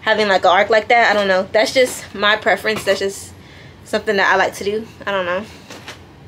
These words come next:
I'm gonna zoom in so you guys can actually see, like, my eyebrows and how they look,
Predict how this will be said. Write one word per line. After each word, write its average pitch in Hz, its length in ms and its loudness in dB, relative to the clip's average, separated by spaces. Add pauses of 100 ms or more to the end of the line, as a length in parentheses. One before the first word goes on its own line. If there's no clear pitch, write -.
(140)
I'm 254 100 0
gonna 302 200 4
zoom 254 200 2
in 240 220 4
so 240 100 2
you 233 100 2
guys 226 260 2
can 226 180 -6
actually 208 440 -2
see, 220 300 -6
like, 190 380 0
my 208 140 0
eyebrows 208 540 2
and 208 140 -4
how 202 140 2
they 196 120 2
look, 208 300 0